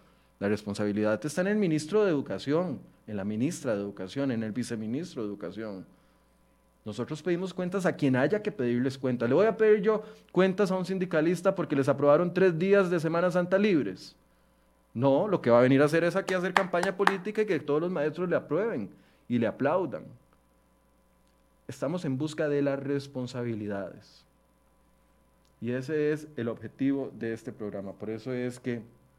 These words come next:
de todos modos, ante la insistencia de algunos, intentamos tener vía telefónica a algún sindicalista.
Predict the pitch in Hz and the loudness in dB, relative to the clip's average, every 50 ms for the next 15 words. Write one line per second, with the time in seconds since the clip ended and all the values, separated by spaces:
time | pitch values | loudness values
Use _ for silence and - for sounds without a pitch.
0 | _ _ _ _ _ _ - 107 113 - - 131 135 143 151 156 151 156 156 151 | _ _ _ _ _ _ -14 -14 -12 -6 -2 -2 0 0 2 2 2 2 2 0
1 | - - 135 127 123 123 120 120 120 113 - 120 117 - - 139 139 135 135 165 | 0 0 0 0 2 2 0 2 0 -2 -4 -6 -8 -2 0 0 0 0 0 0
2 | 156 156 143 135 147 151 160 151 156 131 - - 120 117 - 120 123 131 139 135 | 0 0 0 0 0 -2 -2 -2 -4 -4 -4 -4 -6 0 0 2 2 2 -2 -4
3 | - - - _ - 127 123 123 127 135 127 135 135 131 131 131 135 143 139 135 | -8 -16 -16 _ -4 -2 -2 -2 -2 -4 -4 -4 -2 -2 -2 -2 -2 -4 -4 -4
4 | 123 135 131 139 135 135 131 120 117 120 117 117 139 139 135 127 - 123 127 151 | -2 -2 -2 -4 -2 -2 -2 -2 -2 -4 -6 -4 -4 -4 -4 -4 -4 -4 -4 -2
5 | 190 190 156 - - 110 95 | -4 -4 -6 -6 -8 -10 -10